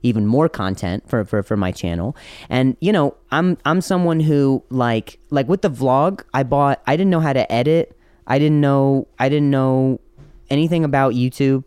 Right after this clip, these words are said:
I didn't know anything about, um, cameras, really. I didn't know anything about the software. I just researched it for, like, a day, and then I bought all of it before I did it,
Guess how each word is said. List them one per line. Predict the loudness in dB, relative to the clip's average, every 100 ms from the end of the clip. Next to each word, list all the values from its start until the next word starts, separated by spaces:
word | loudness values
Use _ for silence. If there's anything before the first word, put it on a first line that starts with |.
| -4
I | -2
didn't | 0 0
know | -2
anything | 0 -2 -2 -2 -2
about, | 0 0 0 -2 _
um, | -4 -2 -4 -8 _ _ _ -20 -10
cameras, | -4 0 0 0
really. | 0 0 -2 -6 -20 -8
I | -4
didn't | 0 0
know | 0
anything | 0 0 0
about | 0 -2
the | -4
software. | -2 -2 -2 -2 -2 -4 -4
I | -2
just | -2 -4
researched | -4 -4 -2 -4 -4 -2
it | -2 -2
for, | -2
like, | -2 -2
a |
day, | -2 0 0 -2 -8 -6
and | -2
then | 0
I | -2
bought | -2 0 2 2 0
all | 2 2 2
of | -2
it | -4 -6 _ _ _ _ -4
before | -4 -2 -2 0
I | 0
did | -2 -4 -4
it, | -6